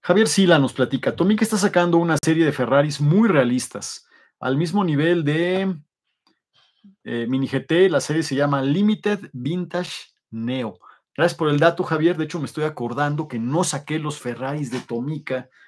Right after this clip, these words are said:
para ponerlos en la mesa. Esos suman como cuatro o cinco Ferraris más, porque está el trescientos ocho, el quinientos doce Berlinetta Boxer, y ya de las series nuevas también tengo algunos Ferraris modernos.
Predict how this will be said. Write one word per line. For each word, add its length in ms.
para 180
ponerlos 520
en 100
la 120
mesa. 400
Esos 280
suman 460
como 520
cuatro 460
o 60
cinco 400
Ferraris 460
más, 340
porque 180
está 140
el 140
trescientos 580
ocho, 400
el 160
quinientos 540
doce 320
Berlinetta 720
Boxer, 500
y 80
ya 140
de 100
las 140
series 420
nuevas 380
también 320
tengo 320
algunos 400
Ferraris 640
modernos. 840